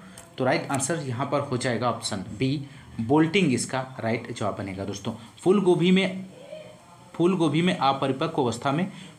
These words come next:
फूल के बनने के पहले बीज के डंठल का बनना bolting कहलाता है। तो option B यहाँ पे right answer हो जाएगा। Question number next यहाँ पर बहुत ही महत्वपूर्ण जानकारी है। फूल गोभी में अपरिपक्व अवस्था में फूल के बनने के पहले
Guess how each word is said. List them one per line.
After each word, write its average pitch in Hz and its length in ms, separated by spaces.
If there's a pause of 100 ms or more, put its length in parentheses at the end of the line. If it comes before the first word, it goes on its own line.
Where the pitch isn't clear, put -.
फूल 202 220
के 220 120
बनने 147 320
के 170 100
पहले 139 320
बीज 139 220
के 165 120
डंठल 123 360
का 135 140
बनना 120 340 (320)
bolting 175 400
कहलाता 104 380
है। 95 160 (200)
तो 139 60
option 135 300
B 135 140
यहाँ 123 220
पे 226 160 (360)
right 135 320
answer 123 320 (200)
हो 131 100
जाएगा। 92 380 (380)
Question 147 280
number 180 280 (480)
next 135 500 (200)
यहाँ 127 260
पर 185 220
बहुत 127 300
ही 147 60
महत्वपूर्ण 123 400
जानकारी 123 400
है। 196 180 (360)
फूल 185 200
गोभी 175 260
में 196 100
अपरिपक्व 139 680
अवस्था 139 260
में 165 100
फूल 139 200
के 151 120
बनने 123 280
के 156 120
पहले 135 360